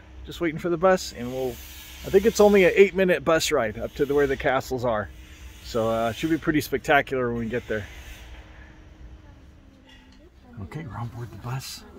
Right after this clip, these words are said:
Uh, about to head off to the castles.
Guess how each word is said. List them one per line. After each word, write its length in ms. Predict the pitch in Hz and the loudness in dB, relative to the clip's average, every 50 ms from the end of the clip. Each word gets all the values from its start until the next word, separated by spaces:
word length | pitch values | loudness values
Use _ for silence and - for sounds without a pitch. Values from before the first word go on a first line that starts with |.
| - 104 | -18 -16
Uh, 120 | 107 107 104 | -16 -16 -14
about 220 | 92 104 107 110 - | -14 -14 -14 -12 -12
to 80 | 113 104 | -12 -10
head 220 | 95 98 123 117 | -10 -8 -8 -8
off 220 | 113 113 110 - - | -8 -8 -10 -12 -14
to 200 | - 117 107 95 - - - - - - - - - - - - - | -14 -14 -14 -14 -16 -20 -20 -20 -20 -20 -20 -20 -20 -20 -20 -20 -16
the 60 | - | -12
castles. 720 | 98 - 262 208 214 - - 247 240 247 220 - - - | -8 -4 -4 -4 -4 -4 -6 -10 -12 -12 -12 -14 -16 -16